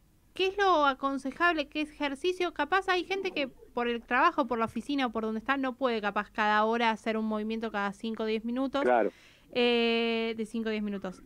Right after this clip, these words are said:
Speaker 1: Y si lo hacemos capaz en el horario que tienen de break, ¿qué pueden hacer? ¿Qué movimientos como para también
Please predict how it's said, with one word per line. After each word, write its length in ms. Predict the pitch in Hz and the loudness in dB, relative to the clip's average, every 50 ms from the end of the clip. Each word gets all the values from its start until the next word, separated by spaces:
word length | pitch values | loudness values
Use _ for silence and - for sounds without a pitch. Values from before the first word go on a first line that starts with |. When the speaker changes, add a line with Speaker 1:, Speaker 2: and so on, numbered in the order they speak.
| - - | -14 -8
Speaker 1:
Y 400 | - 240 240 240 240 247 240 240 - - - - | -4 -2 -2 0 0 -2 -2 -4 -6 -10 -14 -14
si 180 | - - - 254 | -8 -4 0 4
lo 100 | 247 254 | 6 6
hacemos 460 | 262 254 - 359 359 370 339 - - | 6 6 4 4 4 4 2 2 -2
capaz 340 | - - 269 269 302 311 - | -4 -2 0 0 0 0 0
en 160 | 311 302 285 277 | 0 0 0 0
el 220 | 269 277 277 277 | 0 0 2 2
horario 300 | 269 285 320 349 359 339 | 4 4 4 4 2 2
que 100 | 302 311 | 0 -2
tienen 280 | 285 302 320 311 294 277 | -2 0 0 2 2 2
de 100 | 277 262 | 2 2
break, 240 | 254 247 233 220 - - | 2 2 0 0 -4 -4
¿qué 100 | - 466 480 480 | -2 -2 0 2
pueden 280 | - 415 392 359 311 | 2 2 4 4 2
hacer? 320 | 294 - - 302 294 294 294 | 0 0 0 -2 -2 0 0
¿Qué 100 | 302 294 | 0 0
movimientos 540 | 294 294 294 285 277 302 330 330 370 - | 2 2 2 2 2 0 0 0 -2 -2
como 180 | - 285 262 247 | -2 -2 -2 0
para 200 | 240 240 233 233 | 0 0 0 0
también 360 | 247 233 240 254 269 294 330 | 0 -2 -2 -2 -2 -4 -6